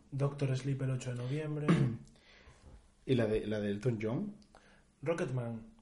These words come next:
Speaker 2: Sí.
Speaker 1: No creo que sea candidata a mejor película ni de coña.
Speaker 2: Está muy bien hecha, ¿eh?
Speaker 1: Sí, pero
Speaker 2: Es que, es que ahora mismo, sin ver todas las otras que quedan por ver
Speaker 1: Claro, pero es que es por esa regla de tres, imagínate que sea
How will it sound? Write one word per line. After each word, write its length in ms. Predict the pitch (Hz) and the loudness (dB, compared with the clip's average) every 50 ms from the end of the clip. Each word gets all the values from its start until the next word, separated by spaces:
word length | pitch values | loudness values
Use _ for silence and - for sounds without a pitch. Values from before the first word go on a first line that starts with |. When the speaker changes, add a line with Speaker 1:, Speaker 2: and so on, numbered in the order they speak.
| - - - | -20 -20 -16
Speaker 2:
Sí. 300 | - - 110 127 143 - - - - | -10 -8 -8 -8 -8 -10 -16 -14 -10
Speaker 1:
No 320 | 120 117 110 104 107 104 | -8 -8 -8 -10 -12 -14
creo 240 | - - 101 104 104 | -14 -16 -16 -16 -14
que 100 | 104 110 | -14 -14
sea 120 | - 110 | -12 -12
candidata 300 | 110 107 107 107 104 110 | -10 -10 -10 -10 -10 -12
a 40 | 104 | -12
mejor 220 | 101 101 - 113 104 | -14 -12 -12 -12 -10
película 300 | 104 110 110 120 131 139 | -10 -8 -6 -4 -2 -2
ni 80 | 143 | -2
de 140 | 127 - - | -4 -4 -8
coña. 320 | - - 110 107 104 101 - - - _ - - - - - - | -12 -12 -12 -12 -14 -16 -20 -20 -20 _ -20 -20 -20 -20 -20 -20
Speaker 2:
Está 180 | - - 113 113 | -10 -4 -2 -2
muy 100 | 117 104 | 0 0
bien 120 | 95 98 | -2 -4
hecha, 180 | 123 - - 120 | -6 -8 -8 -12
¿eh? 40 | 120 - - - | -14 -16 -20 -20
Speaker 1:
Sí, 260 | - - - - - - | -20 -18 -16 -16 -16 -16
pero 540 | 104 98 95 92 - - - 95 101 101 101 | -16 -18 -18 -18 -20 -20 -18 -16 -16 -12 -2
Speaker 2:
Es 40 | - 147 143 | 2 2 4
que, 60 | 135 135 | 4 2
es 80 | 127 | 2
que 120 | 131 - 139 | 4 6 8
ahora 220 | 131 131 139 143 | 10 10 10 10
mismo, 240 | 160 170 160 143 127 | 8 6 6 6 4
sin 140 | 120 117 117 | 4 4 4
ver 140 | 120 123 | 4 4
todas 180 | - - 139 135 | 6 6 8 8
las 100 | 135 143 | 8 6
otras 160 | 139 135 135 | 4 4 2
que 60 | 127 | 4
quedan 240 | 123 131 131 131 131 | 6 6 6 6 6
por 140 | 127 127 127 | 6 6 6
ver 160 | 135 143 147 | 6 6 4
Speaker 1:
Claro, 220 | - 139 143 151 147 | 4 4 6 6 6
pero 100 | 143 135 | 4 4
es 60 | - | 2
que 100 | - 147 | 2 0
es 60 | 139 | 0
por 160 | - - 147 143 | 0 0 0 2
esa 180 | 135 - 160 | 2 2 0
regla 220 | 151 165 160 160 156 | 0 2 2 2 2
de 60 | 147 | 2
tres, 160 | 151 147 156 | 0 0 -2
imagínate 440 | 180 160 139 - 156 156 147 160 170 | -2 -2 -2 -2 -2 -2 -2 -2 -2
que 140 | 165 165 147 | -2 0 -2
sea 640 | 147 - 170 170 147 127 120 117 - - - - | 0 2 2 2 4 4 2 0 -2 -4 -8 -18